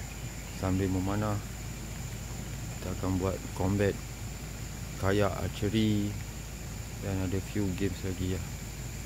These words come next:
Hopefully, naturally kita nak air remain steady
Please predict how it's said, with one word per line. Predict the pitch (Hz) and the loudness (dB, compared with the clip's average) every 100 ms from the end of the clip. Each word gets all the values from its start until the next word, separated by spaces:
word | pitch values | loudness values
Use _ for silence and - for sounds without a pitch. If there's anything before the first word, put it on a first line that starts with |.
| - - - - - - - - - - - - - - - 90 | -8 -8 -8 -6 -6 -6 -8 -6 -6 -6 -6 -8 -6 -6 -4 -2
Hopefully, | 87 - 107 127 127 123 120 117 - - - | -2 -2 0 2 4 6 4 2 -2 -6 0
naturally | 101 98 - 107 104 117 | 2 2 2 4 4 2
kita | 113 104 101 98 | 2 0 0 0
nak | 110 104 - - - - - - - - - 98 | 2 0 -4 -6 -6 -6 -6 -6 -6 -6 -2 2
air | 107 110 107 104 98 95 92 | 6 8 8 6 4 2 2
remain | 101 110 107 95 90 | 4 6 6 6 2
steady | - 92 104 110 | 2 4 4 2